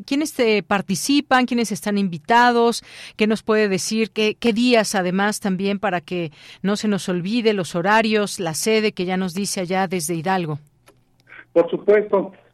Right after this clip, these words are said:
Speaker 2: Bueno, este, eh, lógicamente tenemos una visión, eh, eh, muy clara de que no solamente estamos trabajando para nuestros jóvenes, este, politécnicos, sino que también queremos ofrecer un programa cultural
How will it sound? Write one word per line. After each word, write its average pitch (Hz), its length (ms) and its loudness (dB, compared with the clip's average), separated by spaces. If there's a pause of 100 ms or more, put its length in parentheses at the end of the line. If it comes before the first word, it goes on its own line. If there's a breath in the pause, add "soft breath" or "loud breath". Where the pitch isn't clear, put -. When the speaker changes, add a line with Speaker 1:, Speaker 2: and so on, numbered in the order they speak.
Speaker 2:
Bueno, 254 320 4
este, 190 460 4
eh, 208 480 -8 (220)
lógicamente 240 600 0
tenemos 208 600 -4
una 208 500 0
visión, 190 840 -2
eh, 139 560 0 (320)
eh, 139 140 -6
muy 190 320 -2
clara 185 480 0
de 156 260 -4
que 139 140 -2
no 170 320 -2
solamente 175 580 -4
estamos 170 380 -6
trabajando 156 520 -2
para 131 220 0
nuestros 131 400 -6
jóvenes, 156 600 0 (640)
este, 127 960 -2
politécnicos, 156 880 0
sino 135 180 -6
que - 80 -14
también 156 420 -2
queremos 180 460 0
ofrecer 160 460 -2
un 180 100 -2
programa 151 480 0
cultural 139 640 -2